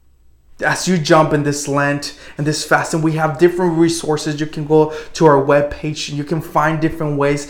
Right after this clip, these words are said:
If this is your first time doing it, we want to support you. We want to walk with you. And you can actually see different ways to fast, different practices that you can use in your daily life. Help us,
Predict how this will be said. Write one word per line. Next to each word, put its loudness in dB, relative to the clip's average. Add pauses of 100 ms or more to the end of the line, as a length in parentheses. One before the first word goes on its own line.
(160)
If -2
this 2
is -2
your 2
first 0
time -4
doing 0
it, -2 (240)
we 6
want 4
to 2
support -2
you. 0
We 0
want 0
to -4
walk 6
with -2
you. 0 (200)
And 0
you 4
can 2
actually 0
see -6
different 0
ways 2
to -6
fast, -6 (180)
different 4
practices 0
that -6
you -2
can -6
use -2
in -6
your -6
daily -4
life. -10
Help 4
us, -2